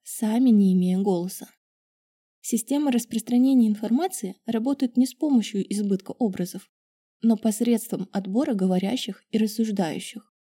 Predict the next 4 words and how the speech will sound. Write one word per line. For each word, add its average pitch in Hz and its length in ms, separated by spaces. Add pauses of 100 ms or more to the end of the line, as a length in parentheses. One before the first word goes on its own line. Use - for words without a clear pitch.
(240)
способных 220 640
расшифровать 220 720
информационную 180 680
волну, 190 420